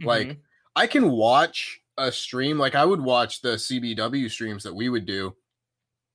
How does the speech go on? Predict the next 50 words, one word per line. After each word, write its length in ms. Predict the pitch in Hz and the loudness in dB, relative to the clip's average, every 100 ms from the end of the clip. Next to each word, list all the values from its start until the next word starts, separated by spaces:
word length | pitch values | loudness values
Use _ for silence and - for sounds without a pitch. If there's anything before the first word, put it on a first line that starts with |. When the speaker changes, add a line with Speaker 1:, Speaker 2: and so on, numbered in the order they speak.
| _ _ | _ _
Speaker 1:
and 340 | 117 113 110 | -2 0 2
I 80 | 110 | 2
would 160 | 127 113 | 2 0
see 160 | 139 | 2
that 200 | 123 135 | 4 4
and 100 | 135 | 4
be 100 | 113 | 2
like, 160 | 113 147 | 0 4
"Oh, 120 | 294 | 4
this 160 | 240 226 | 4 0
is 120 | 202 | -2
really 220 | 196 175 | 2 2
fun. 400 | - 165 143 98 - _ _ | 4 4 4 0 -10 _ _
I 80 | 135 | 0
don't 100 | 180 | 2
think 140 | 170 143 | 2 0
I 60 | |
could 180 | 135 113 | 0 0
do 160 | 175 160 | 0 2
this, 280 | 98 - | -2 -4
though." 320 | - 76 53 - _ _ _ - | -10 -10 -10 -18 _ _ _ -6
Speaker 2:
Mm. 40 | |
Speaker 1:
Like, 300 | 117 113 110 _ _ _ | -2 -2 -4 _ _ _
my 140 | 135 151 | -2 0
brain 400 | 143 185 240 220 | 4 4 4 2
just 160 | 170 | 2
doesn't 280 | 185 170 165 | 2 2 0
work 600 | 127 127 147 139 - - - - _ | -2 2 4 2 0 -12 -18 -20 _
the 100 | 135 | -10
same 380 | 127 127 117 101 | -4 -4 -4 -4
way. 380 | 101 90 78 90 | -4 -4 -8 -12
Usually, 480 | 107 151 175 175 180 | -4 -4 -2 2 4
if 60 | 139 | 4
Speaker 2:
Mm-hmm. 60 | |
Speaker 1:
I 240 | 147 143 143 | 2 0 0
want 140 | 143 | -2
to 100 | - | -4
do 300 | 123 127 135 | -6 -2 -2
something 380 | 127 139 123 127 | 0 -4 -2 -2
like 220 | 117 110 | -2 -2
that, 340 | 113 110 107 107 _ _ - | 0 0 0 -4 _ _ -4
I 100 | 127 | 0
need 220 | 143 139 | 0 0
some 160 | 139 120 | -4 -4
time 420 | 131 127 127 120 | -2 0 0 -4
to, 120 | 123 | -4
like, 280 | 110 107 - _ | -4 -4 -8 _
let 180 | 113 110 | -4 -2
everything 300 | 104 104 101 | -4 -8 -6
marinate, 720 | 107 139 135 127 127 120 | 0 2 2 2 2 0